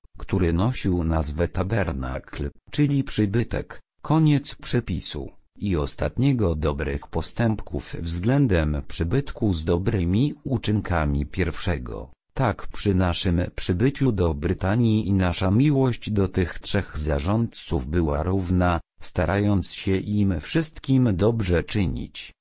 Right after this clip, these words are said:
a później zostaliśmy bardzo zawiedzeni, że nasze nadzieje nie zostały spełnione,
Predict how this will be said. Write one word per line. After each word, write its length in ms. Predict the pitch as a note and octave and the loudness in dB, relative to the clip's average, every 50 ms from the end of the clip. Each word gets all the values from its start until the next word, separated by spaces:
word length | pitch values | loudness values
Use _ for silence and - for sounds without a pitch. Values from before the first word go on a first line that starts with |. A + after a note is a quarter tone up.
| _ - | _ -8
a 140 | - - F2 | -4 -4 -4
później 640 | - - - C3 B2+ - C3+ A#2+ G2 D#2+ D#2+ E2 D#2 | -2 -2 0 0 2 4 4 4 4 4 4 2 0
zostaliśmy 880 | D#2 E2+ G2+ G#2 - - - B2+ B2+ A#2 F#2+ D#2+ D2 - - F2 E2 D#2+ | 0 2 0 0 0 -2 -2 0 0 0 0 -2 -2 -2 0 0 2 2
bardzo 480 | D#2 A#2 C3 C#3 C3 A#2+ A2 A#2 A2 | 2 2 2 2 2 2 2 2 0
zawiedzeni, 920 | F#2 E2+ F2 D#2 C#2 D#2+ D#2+ D#2 E2+ A2 A#2+ A2+ G2 D#2+ D2+ C2+ C2+ C#2 - _ _ - - | 2 0 0 0 0 0 -2 0 0 0 2 2 2 2 0 0 -2 -6 -10 _ _ -10 -6
że 320 | E2 D#2 F2+ F#2 E2+ D2+ | -2 0 2 2 2 2
nasze 380 | D2+ D2 C#2 - - - E2 E2 | 2 0 0 0 0 0 2 2
nadzieje 520 | F2+ F2+ F2 D#2+ F#2 G#2 A#2+ A#2 A2+ G#2+ | 2 2 2 2 0 0 2 2 2 2
nie 200 | G2+ F2 F2 F2 | 4 4 4 2
zostały 580 | D#2+ F2+ F2+ - - - A#2+ A#2+ A2 F2+ D#2+ D2 | 2 0 -2 -2 -2 0 0 2 2 2 2 2
spełnione, 920 | - - - D#2+ D2+ D2+ D2+ E2 D#2 C#2+ C#2 C2+ B1+ B1 B1 A#1 A1 | 0 -2 -2 -2 0 0 0 0 0 0 0 -2 -4 -6 -8 -8 -10